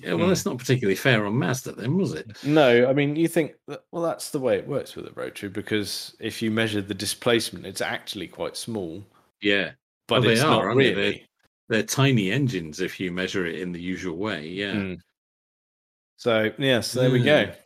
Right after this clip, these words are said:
Speaker 1: Oh, there, yeah, interesting. Interesting.
Speaker 2: So,
Speaker 1: Well, I
Speaker 2: yes.
Speaker 1: d-, some very interesting choices there. You've, you've, you've justified that well.
Speaker 2: Okay,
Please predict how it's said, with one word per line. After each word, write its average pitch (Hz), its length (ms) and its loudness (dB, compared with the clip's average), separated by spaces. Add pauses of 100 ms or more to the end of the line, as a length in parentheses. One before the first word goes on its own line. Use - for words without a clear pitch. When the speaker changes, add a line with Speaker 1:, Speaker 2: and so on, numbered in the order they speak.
(300)
Speaker 1:
Oh, 139 160 -4
there, 98 180 -4
yeah, 120 220 -4
interesting. 101 720 -2
Interesting. 139 1080 -2 (1200)
Speaker 2:
So, 131 80 2
Speaker 1:
Well, 107 160 4
I 113 80 4
Speaker 2:
yes. 127 140 4
Speaker 1:
d-, 139 200 -6
some 120 220 4
very 156 240 6
interesting 113 380 0
choices 131 400 -4
there. 78 160 -4
You've, 92 280 -4
you've, 98 440 -6
you've 98 200 -10
justified 110 540 -4
that 107 180 -8
well. 131 440 -8 (340)
Speaker 2:
Okay, 107 300 -2